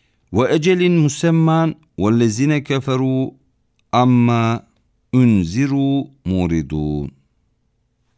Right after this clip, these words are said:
Şimdi diyor ki burada tam aslında hakim kelimesinden verdiğimiz anlamla ilişkili, e, olmak üzere.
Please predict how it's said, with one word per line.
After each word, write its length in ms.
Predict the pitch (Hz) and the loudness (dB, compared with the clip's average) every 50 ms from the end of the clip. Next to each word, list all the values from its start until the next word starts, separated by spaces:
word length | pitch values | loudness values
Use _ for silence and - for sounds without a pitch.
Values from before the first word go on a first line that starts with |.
| _ _ _ _ _ _ _ _ _ _ _ _ _ _ _ _ _ _ _ _ _ _ _ _ _ _ _ _ _ _ - | _ _ _ _ _ _ _ _ _ _ _ _ _ _ _ _ _ _ _ _ _ _ _ _ _ _ _ _ _ _ -12
Şimdi 300 | - 208 214 214 175 139 | -8 -8 -6 -6 -6 -4
diyor 180 | 165 202 208 | -4 -4 -4
ki 140 | 208 - 131 | -6 -10 -8
burada 640 | 127 127 120 113 113 127 - - 95 117 135 - - - | -6 -6 -4 -4 -6 -6 -8 -10 -10 -10 -10 -10 -10 -6
tam 220 | 170 175 180 156 | -6 -4 -4 -4
aslında 360 | 139 131 - - 135 120 - - 98 90 _ | -8 -10 -10 -10 -10 -12 -12 -14 -18 -20 _
hakim 400 | - 131 131 - - 170 156 - | -14 -14 -14 -8 -8 -8 -8 -6
kelimesinden 520 | - 139 135 135 127 117 - 135 127 120 | -6 -6 -6 -6 -8 -8 -10 -10 -10 -8
verdiğimiz 540 | 120 123 120 117 123 120 123 117 101 - - _ _ _ _ _ _ _ _ _ - | -8 -10 -10 -10 -10 -8 -8 -8 -10 -12 -16 _ _ _ _ _ _ _ _ _ -10
anlamla 440 | 113 120 120 127 123 120 117 - - | -8 -6 -6 -6 -6 -6 -6 -8 -10
ilişkili, 580 | - 120 120 113 - - 135 123 117 101 95 _ _ _ _ _ - | -12 -12 -12 -12 -12 -10 -8 -6 -6 -6 -8 _ _ _ _ _ -12
e, 40 | 104 | -12
olmak 500 | 101 - 104 110 110 123 131 117 - 98 | -10 -8 -8 -6 -4 -4 -6 -6 -6 -6
üzere. 460 | 87 82 87 87 120 147 196 240 | -4 -2 -2 -2 -2 -4 -6 -8